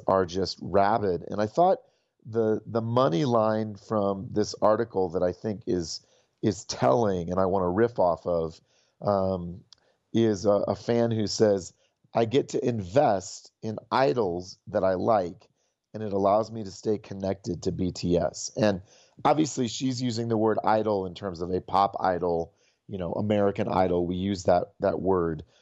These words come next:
to talk about our big singers and, and such. Um, but I think it's a, it's a telling word in that people are desperate for a sense of transcendence and meaning and purpose. And for some of them,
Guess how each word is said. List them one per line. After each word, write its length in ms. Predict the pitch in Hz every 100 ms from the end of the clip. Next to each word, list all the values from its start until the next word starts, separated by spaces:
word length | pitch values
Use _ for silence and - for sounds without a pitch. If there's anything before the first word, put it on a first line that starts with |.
| _ -
to 100 | 104
talk 280 | 110 101
about 240 | 101 95 90
our 100 | 85
big 300 | 78 90 78
singers 500 | - 101 90 85 85
and, 220 | 80 82
and 240 | - 85 73
such. 440 | - 82 85 - _ _ _ -
Um, 380 | 107 101 98 92 - _ -
but 200 | 117 135
I 80 | 139
think 240 | 208 196
it's 160 | 170 127
a, 80 | - -
it's 160 | 127 110
a 80 | 104
telling 580 | - - 160 180 165 123
word 460 | 110 107 104 101
in 260 | - 107 104
that 340 | 101 101 - - _ _ _ _ _ -
people 340 | 185 170 165
are 160 | - 131
desperate 960 | 110 110 - - 127 - 139 107 - - _ _ _ _
for 280 | - 123 110
a 60 |
sense 340 | 107 117 107 107
of 160 | 90
transcendence 880 | - 110 98 - 107 104 104 90 - -
and 200 | 98 90
meaning 500 | 95 95 95 90 -
and 200 | 95 80
purpose. 640 | - 101 - 85 80 - - _ _ _ _ -
And 400 | 110 107 101 95
for 240 | - 113 120
some 320 | - 151 170
of 140 | 117
them, 400 | 107 98 98 123